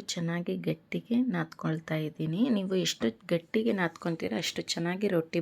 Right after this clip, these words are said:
ಬರುತ್ತೆ. ನೋಡ್ಬೋದು ಇಲ್ಲಿ ರೊಟ್ಟಿ ಹಿಟ್ಟು ರೆಡಿಯಾಗಿದೆ. ಇದರಿಂದ ನಾನು ಒಂದು ಹತ್ತು ಉಂಡೆಗಳನ್ನ ಮಾಡಿ ಇಟ್ಕೊಳ್ತಾ ಇದ್ದೀನಿ. ನಾನು ಮಾಡ್ತಾ ಇರೋ ರೊಟ್ಟಿ ಪ್ರಮಾಣ ಬಂದ್ಬಿಟ್ಟು ನಾಲ್ಕರಿಂದ ಐದು ಜನ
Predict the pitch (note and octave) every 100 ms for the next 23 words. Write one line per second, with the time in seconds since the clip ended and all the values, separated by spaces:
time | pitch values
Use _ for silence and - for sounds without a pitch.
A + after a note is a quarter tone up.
0 | D#3+ D3+ D#3 - F#3+ B3+ - F#3 F3+ F#3
1 | F3+ F3+ F3 G3 C4 B3+ E3+ - F#3+ F#3
2 | F#3+ F#3 F3+ E3+ E3+ E3+ E3 - E3 G3+
3 | B3+ - E3+ F3 F3 F#3+ F#3+ F3 F3 G#3
4 | F3+ E3+ F3 - - A3 F3+ F3+ F#3+ F#3
5 | F3 F3 E3+ E3+ E3+ G#3+ E3 - E3 E3
6 | D#3+ D#3 D3+ D#3+ F3 E3+ F3+ G3 G#3+ G3
7 | F3 F3 - G3 F#3+ F#3 F#3 E3 - F3+
8 | F3+ E3+ E3+ E3+ D#3+ D#3+ D#3+ D#3+ A3 E3+
9 | D#3+ E3 - E3 D#3+ D#3+ D#3 - - D#3+
10 | E3